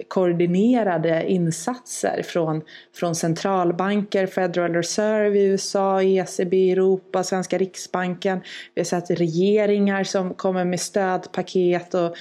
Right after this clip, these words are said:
eh, möjlighet till korttidspermittering och så vidare. Eh, så att det är väldigt mycket, alla,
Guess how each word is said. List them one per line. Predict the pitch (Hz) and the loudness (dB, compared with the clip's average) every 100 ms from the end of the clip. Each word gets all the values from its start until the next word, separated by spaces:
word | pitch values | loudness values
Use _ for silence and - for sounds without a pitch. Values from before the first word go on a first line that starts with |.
| - - - - | -16 -18 -18 -6
eh, | 165 160 170 | -2 -2 0
möjlighet | 175 170 165 | 0 0 -2
till | 175 | -4
korttidspermittering | 175 165 - 165 - 160 160 160 175 170 165 165 | -4 -4 -2 -2 -2 -2 -2 0 2 2 2 0
och | 170 | -2
så | 180 | -4
vidare. | 170 170 165 175 185 - - - - | -2 -2 -2 -4 -4 -8 -14 -16 -14
Eh, | - 175 | -6 -4
så | 170 190 | -2 -2
att | 185 | 0
det | |
är | 185 | 0
väldigt | 208 220 180 190 | 2 2 0 2
mycket, | 214 226 - _ - - - | 2 2 -4 _ -12 -12 -6
alla, | - 208 202 | -2 2 2